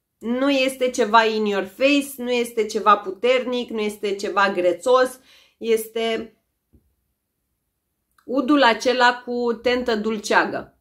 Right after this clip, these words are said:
da? Udul acela, să vă fac eu o paralelă, dar nu știu cât este de ok, pentru că acolo e boss level, da? Cel mai înalt nivel. Udul acela din Shagaf Ud,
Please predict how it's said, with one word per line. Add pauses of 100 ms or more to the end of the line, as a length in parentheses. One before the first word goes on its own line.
(100)
da? (160)
Udul
acela, (1500)
să
vă
fac
eu
o
paralelă, (140)
dar
nu
știu
cât
este
de
ok,
pentru
că
acolo
e (460)
boss
level,
da?
Cel
mai
înalt
nivel.
Udul
acela
din
Shagaf
Ud,